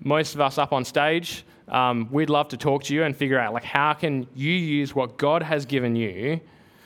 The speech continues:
to grow God's kingdom? 'Cause that's what we're about. We're not about just getting the free ticket to heaven. We're not about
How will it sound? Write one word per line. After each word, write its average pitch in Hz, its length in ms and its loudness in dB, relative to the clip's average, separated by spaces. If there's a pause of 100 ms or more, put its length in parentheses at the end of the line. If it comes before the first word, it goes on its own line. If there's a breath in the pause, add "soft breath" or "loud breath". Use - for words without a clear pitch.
(180 loud breath)
to 139 140 -2
grow 127 560 2 (300 loud breath)
God's 113 260 2
kingdom? 117 360 -2
'Cause 113 180 -6
that's 127 200 0
what 117 120 -2
we're 107 160 0
about. 104 260 0
We're 117 80 -2
not 135 180 2
about 156 440 0 (300 loud breath)
just 131 220 -4
getting 139 240 2
the 120 60 0
free 143 240 0
ticket 135 220 -4
to - 60 -4
heaven. 175 440 0 (300 loud breath)
We're 135 100 4
not 135 200 4
about 143 500 2